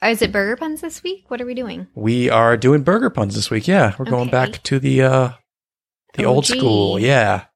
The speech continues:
Speaker 1: L to the O G.
Speaker 2: Oh, no.
Speaker 1: Sorry, Succession ended and
Speaker 2: This is old news now.
Speaker 1: It's old news now, but is it? You, s-, you were convinced you're gonna be depressed for, like, ever.
Speaker 2: Yeah, I got over that pretty quickly.
Speaker 1: Okay. <laughs>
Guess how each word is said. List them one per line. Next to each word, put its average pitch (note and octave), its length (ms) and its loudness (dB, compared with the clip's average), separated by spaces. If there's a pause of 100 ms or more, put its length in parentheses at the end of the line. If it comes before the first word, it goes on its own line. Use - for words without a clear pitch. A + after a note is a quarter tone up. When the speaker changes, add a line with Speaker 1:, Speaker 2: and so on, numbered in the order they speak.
(420)
Speaker 1:
L F#3+ 260 -2
to G#3 160 -8
the F#3+ 280 -4
O F#3+ 240 -2
G. D4 520 -8
Speaker 2:
Oh, G2+ 180 2
no. G2 340 0 (340)
Speaker 1:
Sorry, G3 300 0
Succession G3 520 -2
ended F#3 360 0
and F3+ 320 -2 (320)
Speaker 2:
This - 120 0
is G#2+ 80 4
old G#2 180 4
news G2+ 260 4
now. G2 320 2 (180)
Speaker 1:
It's - 280 -4
old C#4+ 260 2
news D#4 260 4
now, G#3 460 4
but G#3+ 200 0
is F#3+ 260 -2
it? C4 380 0 (120)
You, G#3+ 220 -2
s-, - 260 -8
you A3 180 -4
were G3+ 300 -4
convinced F#3 500 -6
you're G3 100 -6
gonna F3+ 140 -4
be F3 140 -6
depressed - 500 -6
for, F3 160 -4
like, - 260 -4 (500)
ever. G3 460 -2 (440)
Speaker 2:
Yeah, G#2 100 0
I G#2 60 0
got G#2+ 100 2
over G2 140 -4
that F#2+ 160 -2
pretty G2 160 -8
quickly. G#2 420 -8 (520)
Speaker 1:
Okay. D4+ 680 -4
<laughs> C#4 40 -2